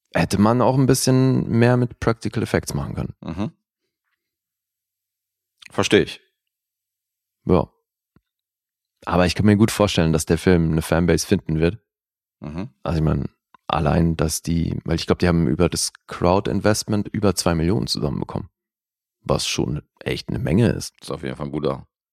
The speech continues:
Speaker 1: Also für, für so
Speaker 2: gute
Speaker 1: ein
Speaker 2: Basis.
Speaker 1: Vor allem, ich glaub, Zach Braff hat ja damals auch für einen Film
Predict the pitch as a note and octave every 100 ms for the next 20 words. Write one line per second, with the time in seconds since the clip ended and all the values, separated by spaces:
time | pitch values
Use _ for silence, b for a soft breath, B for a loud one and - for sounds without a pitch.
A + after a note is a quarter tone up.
0 | _ - - - - D2 C2+ - C#2+ -
1 | C#2+ E2+ E2 D#2 - - _ _ _ -
2 | F#2+ F#2 E2+ D2 _ _ _ _ _ _
3 | _ _ _ _ - - E2+ - - D#2+
4 | - F#2+ - F#2+ F2+ E2+ F2 E2+ - F#2+
5 | F2+ - - F2+ E2+ E2 - - _ _
6 | _ _ _ - F2+ F2 E2+ F2 F2 E2+
7 | E2+ D#2+ -